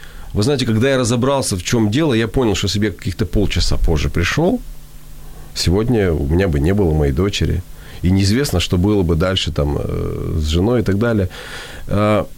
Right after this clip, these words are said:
я хочу сказать, что мы переживали всю беременность. Это правда. Мы переживали, кто там родится. Потому что вот, вот такое мы услышали в самом начале. Мы действительно...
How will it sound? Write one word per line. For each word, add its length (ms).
я 420
хочу 340
сказать, 400
что 220
мы 120
переживали 800
всю 240
беременность. 760
Это 180
правда. 480
Мы 140
переживали, 640
кто 320
там 200
родится. 640
Потому 260
что 400
вот, 300
вот 200
такое 380
мы 140
услышали 500
в 80
самом 320
начале. 480
Мы 100
действительно... 720